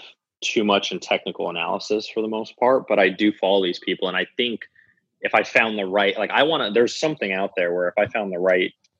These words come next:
you know, piece of logic, the right blog post on this, I could start believing in some of this stuff, but I'd have to, I don't know. I just need to be convinced more. I just need more, more information to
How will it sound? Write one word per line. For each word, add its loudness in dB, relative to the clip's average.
you -6
know, -8
piece 2
of -2
logic, 4
the 0
right 2
blog 4
post -2
on -4
this, -6
I 2
could -4
start 0
believing -2
in -10
some -10
of -16
this -10
stuff, -2
but 2
I'd 2
have 0
to, -2
I 4
don't 2
know. 0
I 2
just -4
need 0
to 2
be 0
convinced -2
more. -2
I -20
just -2
need 0
more, 2
more -2
information -6
to -4